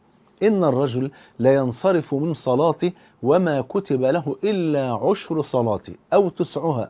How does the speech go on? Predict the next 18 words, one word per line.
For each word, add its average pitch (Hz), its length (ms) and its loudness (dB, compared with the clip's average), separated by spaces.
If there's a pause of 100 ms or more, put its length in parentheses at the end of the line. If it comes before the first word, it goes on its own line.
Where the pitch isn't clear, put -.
أو 170 140 2
ثمنها 160 640 -2 (380)
أو 185 180 8
ربعها 160 600 4
أو 185 180 4
ثلثها 165 600 0
أو 185 260 0
نصفها"، 196 520 0 (380)
إلى 147 320 4
آخر 180 280 0
الحديث 131 460 -2
بفضل 120 480 -4
الله 127 160 0
سبحانه 120 280 -6
وتعالى. 92 260 -6
على 101 240 -6
قدر 180 400 0
الخشوع 214 540 -2